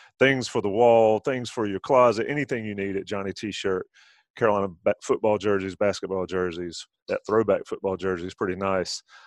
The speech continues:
Uh, maybe we'll see that again one day. Our sponsor, your friend, Johnny T-Shirt, johnny t shirt dot com. And, of course, Inside Carolina Premium subscribers get that ten percent off their everyday order.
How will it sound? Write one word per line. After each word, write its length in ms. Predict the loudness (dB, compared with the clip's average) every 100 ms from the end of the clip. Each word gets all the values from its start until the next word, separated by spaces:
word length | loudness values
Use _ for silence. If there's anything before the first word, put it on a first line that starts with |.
| _ -8
Uh, 220 | -6 -6 -10 -12
maybe 200 | -8 -6
we'll 120 | -4 -6
see 200 | -6 -4
that 180 | -4
again 240 | -6 -10 -12
one 200 | -12 -8
day. 320 | -6 -6 -8 _ _ _ _ _ _ _ _ 2
Our 180 | 4
sponsor, 600 | 4 0 -2 -2 -8 -10 -6
your 220 | -2 -2
friend, 420 | -2 -4 -4 -4
Johnny 260 | -2 -2 -4
T-Shirt, 460 | -6 -6 -4 -4
johnny 220 | -4 -8
t 180 | -8 -8
shirt 220 | -8 -8
dot 160 | -6 -6
com. 320 | -4 -2 -2 0
And, 200 | 2 2
of 80 | 2
course, 520 | 2 4 4 0 -12
Inside 320 | -12 -8 -6 -4
Carolina 300 | -2 -2 -2
Premium 400 | -4 -2 -4 -8
subscribers 560 | -12 -2 0 0 -4
get 140 | -10 -8
that 160 | -8
ten 180 | -8 -12
percent 380 | -10 -10 -10 -10
off 240 | -6 -6 -4
their 160 | -4 -4
everyday 280 | -4 -2 -2
order. 360 | -2 -2 -2